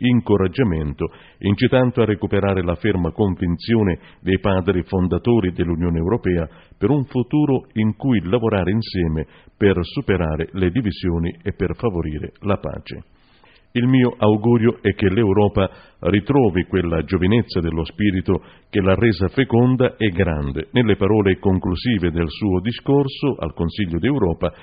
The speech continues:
il secondo della giornata dopo quello del Parlamento europeo,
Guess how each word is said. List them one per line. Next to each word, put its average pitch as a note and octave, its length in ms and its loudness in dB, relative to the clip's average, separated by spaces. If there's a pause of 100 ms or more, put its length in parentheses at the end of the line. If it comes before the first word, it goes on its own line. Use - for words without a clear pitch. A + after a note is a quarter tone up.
(220)
il G2+ 100 -8
secondo B2+ 400 0
della E2+ 240 2
giornata F2+ 600 -2
dopo D#2 260 -6
quello E2 320 -2
del E2 260 -2
Parlamento F2+ 540 -2
europeo, F2+ 480 0